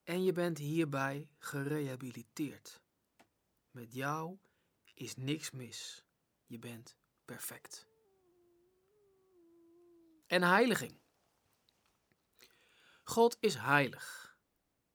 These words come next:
Dat betekent dat Hij oogverblindend mooi en ontzagwekkend goed is.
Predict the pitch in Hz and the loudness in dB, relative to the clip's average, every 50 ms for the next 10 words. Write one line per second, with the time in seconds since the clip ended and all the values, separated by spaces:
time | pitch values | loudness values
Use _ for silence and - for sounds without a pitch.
0 | _ _ _ _ _ 123 120 131 127 170 170 180 180 175 175 180 170 170 170 - | _ _ _ _ _ -12 -12 -6 -2 2 2 2 2 2 0 -2 -4 -4 -6 -10
1 | - - - - - - _ _ _ _ _ _ _ - 170 156 156 156 - - | -14 -20 -20 -20 -20 -20 _ _ _ _ _ _ _ -10 -6 -4 -4 -4 -6 -10
2 | _ - 214 226 269 - - - - - 220 170 143 143 165 170 202 226 240 240 | _ 0 2 2 2 2 0 -2 -4 -2 -2 -2 -2 -2 -2 -2 0 0 0 0
3 | 220 214 202 - 156 151 151 139 123 123 117 120 - _ _ - 139 127 - _ | -2 -4 -4 -4 -2 -2 0 -2 -4 -6 -10 -14 -18 _ _ -12 -12 -12 -10 _
4 | 185 185 175 - - - 135 117 107 113 123 151 170 - - 147 139 - - - | -8 -6 -4 -4 -6 -6 -8 -10 -10 -4 -2 -2 -2 -2 -4 -8 -8 -8 -8 -6
5 | 160 180 175 - 147 - - - - - - - - | -6 -6 -6 -8 -14 -16 -16 -16 -16 -16 -18 -20 -20